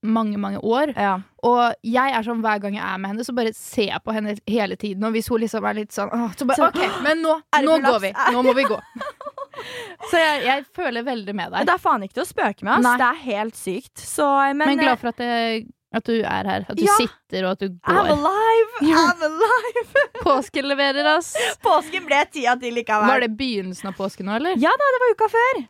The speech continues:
Speaker 2: Så jeg var
Speaker 1: Nice.
Speaker 2: sånn, denne, eh, dette er grei. Og jeg, det verste med det, vet du, var at jeg hadde jo fått, jeg hadde bursdag i februar, og så fikk <laughs> jeg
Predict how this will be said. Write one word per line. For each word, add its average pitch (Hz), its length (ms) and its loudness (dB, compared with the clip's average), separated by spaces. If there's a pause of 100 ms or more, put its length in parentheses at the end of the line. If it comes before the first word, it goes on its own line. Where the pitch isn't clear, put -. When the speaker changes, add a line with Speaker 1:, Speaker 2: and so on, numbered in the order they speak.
(180)
Speaker 2:
Så - 180 -4
jeg 330 160 2
var 330 100 4
Speaker 1:
Nice. 269 80 4
Speaker 2:
sånn, 302 360 2
denne, 277 440 -2
eh, 285 240 -6
dette 349 300 -4
er 285 60 -4
grei. 330 220 2 (100)
Og 294 180 2
jeg, 302 320 0
det 254 300 -4
verste 247 340 -6
med 185 160 -6
det, 302 80 -2
vet - 100 -6
du, - 200 -6 (280)
var 214 300 2
at 202 180 -8
jeg 208 200 -2
hadde 214 200 -4
jo 185 60 -10
fått, - 240 -10
jeg 226 80 -2
hadde 214 180 -2
bursdag 190 320 -8
i - 60 -14
februar, 196 560 0
og 233 160 -6
så 226 100 -4
fikk 220 240 -8
<laughs> - 40 -8
jeg - 260 -6